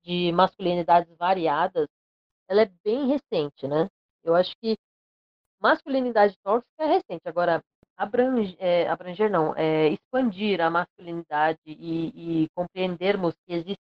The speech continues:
vários modelos de a-, de masculinidade é um negócio mais recente ainda. Eu queria saber se você conhece,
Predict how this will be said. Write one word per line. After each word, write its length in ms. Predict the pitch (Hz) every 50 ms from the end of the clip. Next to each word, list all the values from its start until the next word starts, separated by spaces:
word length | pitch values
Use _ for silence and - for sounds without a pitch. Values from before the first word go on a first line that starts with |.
| - - _ _
vários 360 | - 160 160 202 214 220 190
modelos 500 | - 180 170 170 - 170 170 170 165 160
de 80 | - 170
a-, 80 | 160 151 - _ _ _
de 60 | 165
masculinidade 680 | 160 156 - _ 165 160 160 160 165 160 160 165 180 - _ _ _ _ _ _ _ _ _ -
é 40 | 185
um 20 | 190
negócio 260 | 202 190 202 202 _ -
mais 180 | 190 208 240 - -
recente 420 | 233 233 - - 220 226 254 - -
ainda. 440 | 320 320 262 226 220 190 160 170 147 _ _ _ _ _ _ _ _ _ _ _ _ _ _ -
Eu 160 | 196 220 233
queria 180 | - 277 262 269
saber 200 | 233 269 262 262
se 60 | -
você 300 | - 294 254 - 294 285 269 _ _ _ _ _ _ -
conhece, 460 | 294 285 294 277 240 226 262 302 -